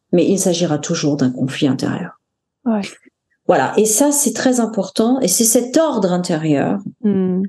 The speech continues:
Speaker 1: cet ordonnancement des choses et ce rapport à la réalité et à sa propre réalité, à son, ce que j'appelle l'intime, hein, son intime réel, euh, bah oui, j'ai peur.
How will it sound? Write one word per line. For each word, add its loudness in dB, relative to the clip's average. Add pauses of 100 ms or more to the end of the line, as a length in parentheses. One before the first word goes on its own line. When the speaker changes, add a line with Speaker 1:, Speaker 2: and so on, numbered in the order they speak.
(720)
Speaker 1:
cet 2
ordonnancement 2
des 0
choses 0
et 0
ce 0
rapport 0
à 0
la 0
réalité 0 (1500)
et 4
à 2
sa 0
propre 0
réalité, 0
à 0
son, 0
ce -2
que 2
j'appelle 2
l'intime, 2
hein, -2
son 0
intime 2
réel, 2 (960)
euh, 2 (160)
bah 2
oui, 2
j'ai 2
peur. -4